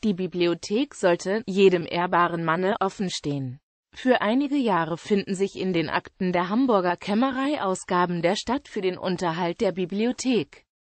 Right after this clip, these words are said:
Über ihren endgültigen Verbleib ist allerdings nichts bekannt.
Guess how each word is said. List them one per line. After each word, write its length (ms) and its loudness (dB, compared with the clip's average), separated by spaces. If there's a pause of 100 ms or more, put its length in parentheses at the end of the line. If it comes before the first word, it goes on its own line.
(160)
Über 280 0
ihren 300 -2
endgültigen 680 -4
Verbleib 540 -2
ist 240 -8
allerdings 600 -2
nichts 380 -2
bekannt. 640 -4